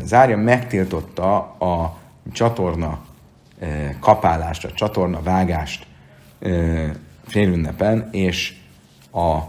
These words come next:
smita évben is. Mislémen bajod misum de katarák. Az, hogy a félünnepen miért tiltja meg, azt értjük, mert ez egy komoly erőfeszítés. El a svisz májtájon.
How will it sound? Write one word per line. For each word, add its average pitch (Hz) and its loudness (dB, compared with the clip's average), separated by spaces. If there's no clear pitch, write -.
smita 82 -2
évben 87 0
is. - 0
Mislémen 98 2
bajod 95 4
misum 95 2
de 95 2
katarák. 95 2
Az, 151 8
hogy 98 2
a - 2
félünnepen 95 2
miért 95 2
tiltja 95 0
meg, 92 0
azt 92 -4
értjük, 90 -4
mert 98 0
ez 98 0
egy 95 -4
komoly 98 2
erőfeszítés. - 2
El 143 6
a 139 6
svisz 143 0
májtájon. 101 2